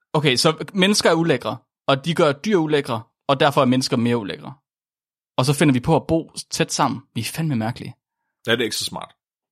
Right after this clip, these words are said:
Speaker 2: Men man kan sige, det er meget fedt i Afrika, fordi i Afrika, der har også, der har det her, den her udgave af genet, der gjorde, at man bedre kunne overleve blodforgiftning, været latent til stede i befolkningen.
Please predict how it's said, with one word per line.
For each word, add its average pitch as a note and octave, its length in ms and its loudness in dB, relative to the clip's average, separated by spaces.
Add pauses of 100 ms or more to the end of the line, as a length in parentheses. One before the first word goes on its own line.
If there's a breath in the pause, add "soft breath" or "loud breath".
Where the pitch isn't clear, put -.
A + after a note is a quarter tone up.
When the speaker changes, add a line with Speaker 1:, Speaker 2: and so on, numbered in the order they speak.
(160)
Speaker 2:
Men C#3 140 2
man C#3+ 100 2
kan C3+ 80 -4
sige, F3 160 2
det E3+ 60 4
er D#3 60 2
meget E3 200 2
fedt A3 160 -2
i - 120 -4
Afrika, D3+ 400 -4 (160)
fordi B2+ 300 -2
i - 100 0
Afrika, E3 460 2
der C#3+ 80 2
har D3+ 100 -2
også, A2 280 -4
der E3 60 2
har D#3+ 100 4
det D3 140 -2
her, C3+ 200 2 (1500 soft breath)
den E3+ 180 4
her D#3+ 200 4 (100)
udgave A2 640 0 (100)
af A#2 160 -2
genet, B2+ 380 -2 (800)
der A#2 60 -2
gjorde, C3+ 420 2
at A#2+ 80 -2
man G#2+ 200 -4
bedre E3+ 280 4
kunne E3 140 -2
overleve A2 360 0
blodforgiftning, C#3+ 680 -2
været G2 240 0
latent F3 460 -2
til - 160 -4
stede D#3 280 2
i - 20 2
befolkningen. C#3+ 640 -4